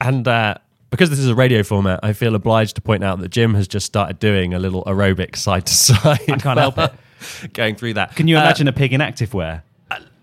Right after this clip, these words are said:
Speaker 1: let's move it on, shall we? On that note, uh, I think there are lots of pigs in active wear, but that's a different story.
Speaker 2: Do you know,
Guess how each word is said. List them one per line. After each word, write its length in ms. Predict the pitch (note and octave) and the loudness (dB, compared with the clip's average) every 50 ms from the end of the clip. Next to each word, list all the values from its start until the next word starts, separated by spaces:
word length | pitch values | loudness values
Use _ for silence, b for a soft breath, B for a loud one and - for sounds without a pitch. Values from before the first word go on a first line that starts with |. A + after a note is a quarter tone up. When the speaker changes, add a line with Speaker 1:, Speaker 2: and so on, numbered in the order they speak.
| _ _ | _ _
Speaker 1:
let's 160 | - G3+ D3 | -6 -4 0
move 200 | D#3 D3+ C3 G#2+ | 2 2 2 4
it 60 | G#2 F#2 | 2 2
on, 140 | E2+ D#2+ | 0 0
shall 200 | D#2+ - B2+ A#2 | -2 -2 -2 -2
we? 180 | A#2+ B2+ A#2 - - - - | -2 -2 -4 -6 -10 -8 -6
On 100 | C3 C3 | -2 -2
that 120 | C3+ C3+ C3+ | -2 0 0
note, 260 | D#3 D#3 D#3 - - _ _ _ | -2 -2 -2 -4 -10 _ _ _
uh, 160 | C3+ C3+ - | -6 -6 -4
I 80 | - C#3 | -4 -4
think 140 | B2+ D#3+ B2 | -4 -4 -2
there 100 | B2 A#2 | -2 0
are 60 | A#2 | 0
lots 240 | C#3 C#3+ A2 A#2 B2+ | 0 0 -2 -4 -6
of 60 | G#2 | -6
pigs 180 | A2 G2+ - | -6 -6 -4
in 60 | G2+ G2 | -6 -6
active 200 | F2+ - - G2 | -6 -6 -4 -4
wear, 140 | G2+ G2 | -2 -2
but 120 | G2 - G2 | -2 -4 -4
that's 240 | A2+ A2+ - - - | -4 -4 -4 -4 -8
a 60 | F#2+ | -10
different 400 | - - G2+ - - G#2 F2+ E2+ | -8 -8 -8 -6 -6 -8 -8 -8
story. 420 | - - F#2 F2+ E2+ E2 E2 E2+ - _ _ _ _ | -8 -6 -6 -4 -4 -6 -8 -10 -16 _ _ _ _
Speaker 2:
Do 120 | - D#3 | -2 0
you 260 | E3 F3 A3 B3 B3+ A3+ | 0 0 0 -2 -2 -2
know, 480 | G#3 D3+ A#2 G2 F2+ F2 F2 E2 - | 0 0 0 0 -2 -2 -4 -6 -10